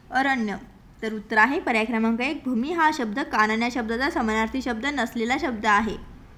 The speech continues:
प्रश्न क्रमांक तेरा बघूयात. पुढीलपैकी ऱ्हस्व स्वर कोणता नाही? ऱ्हस्व स्वर कोणता नाही हा आपला प्रश्न आहे. पर्याय बघा, ई, उ, अ आणि ई.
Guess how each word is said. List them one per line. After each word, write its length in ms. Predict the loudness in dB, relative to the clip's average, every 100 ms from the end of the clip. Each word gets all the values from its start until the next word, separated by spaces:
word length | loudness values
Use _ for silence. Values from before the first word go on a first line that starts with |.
| -20 -20 -20 -20 -20 -20 -20 -14 -4
प्रश्न 260 | -2 0
क्रमांक 420 | 0 2 0 0 0 -2 -4 -20 -20 -4
तेरा 200 | 2 4
बघूयात. 400 | 4 2 2 0 0 -8 -20 -10
पुढीलपैकी 580 | -4 0 0 -2 -2 -2 0
ऱ्हस्व 360 | -2 0 -2
स्वर 340 | -2 0 0 0
कोणता 440 | 0 0 2 2
नाही? 380 | 4 2 0 -4 -10 -14 -16 -18 -20 -20 -20 -20 -20 -20 -20 -20 -20 -20 -20 -8 -2
ऱ्हस्व 320 | -2 0 -2
स्वर 340 | -2 -2 -2
कोणता 360 | 0 -2 0 0
नाही 280 | 0 0 0
हा 160 | 4
आपला 220 | 4 2 -6
प्रश्न 380 | -4 -4 -4 -4 -2
आहे. 320 | -2 -2 -4 -8 -20 -20 -20 -20 -20 -10 -2
पर्याय 220 | 0 2
बघा, 220 | 0 -2
ई, 300 | -4 -4 -6 -6 -12 -20 -16 -10
उ, 280 | -6 -4 -6 -10 -20 -10
अ 240 | -2 0 -2 -4 -18 -6
आणि 300 | -2 -2 -4 -16 -6
ई. 180 | -6